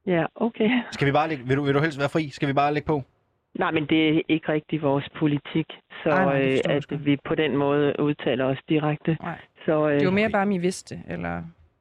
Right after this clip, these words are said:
Speaker 3: fordi ellers
Speaker 1: Ja.
Speaker 3: så vi kan bare
Speaker 1: Den
Speaker 3: prøve at ringe videre, hvis det er, at, øh, at, har du nogen, du kan stille os videre til?
Speaker 1: Nej, det har jeg desværre
Speaker 3: Okay.
Speaker 1: ikke. Det, det er derfor, at, øh, vores politik er, at I lige skriver, hvad I har på hjertet, og så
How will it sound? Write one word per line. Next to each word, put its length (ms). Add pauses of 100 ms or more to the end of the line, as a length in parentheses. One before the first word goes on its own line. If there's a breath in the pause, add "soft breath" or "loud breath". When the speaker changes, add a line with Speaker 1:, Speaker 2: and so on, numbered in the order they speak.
(140)
Speaker 3:
fordi 220
ellers 120
Speaker 1:
Ja. 40
Speaker 3:
så 80
vi 120
kan 100
bare 80
Speaker 1:
Den 80
Speaker 3:
prøve 120
at 60
ringe 180
videre, 240
hvis 180
det 120
er, 100
at, 220
øh, 200
at, 220 (300 loud breath)
har 120
du 120
nogen, 200
du 60
kan 100
stille 180
os 100
videre 180
til? 240 (540)
Speaker 1:
Nej, 280
det 100
har 160
jeg 100
desværre 320
Speaker 3:
Okay. 120
Speaker 1:
ikke. 120 (240)
Det, 280
det 80
er 40
derfor, 540
at, 200
øh, 160
vores 240
politik 320
er, 140
at 220
I 120
lige 380
skriver, 300
hvad 140
I 80
har 160
på 120
hjertet, 460
og 140
så 80